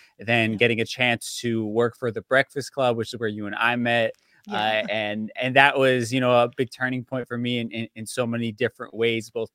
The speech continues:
Speaker 1: personally and, and career-wise. And then, you know, that was sort of the, the launching point after,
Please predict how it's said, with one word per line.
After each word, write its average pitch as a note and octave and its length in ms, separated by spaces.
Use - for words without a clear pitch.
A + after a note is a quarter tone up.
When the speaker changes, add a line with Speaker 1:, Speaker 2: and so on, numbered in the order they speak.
Speaker 1:
personally A2+ 600
and, A#2 160
and G#2+ 160
career-wise. A2+ 680
And A#2 160
then, A#2+ 240
you C#3 80
know, C#3 100
that B2+ 240
was C3 160
sort C3+ 240
of B2+ 140
the, B2 320
the A#2+ 80
launching A#2 420
point B2+ 300
after, A2+ 360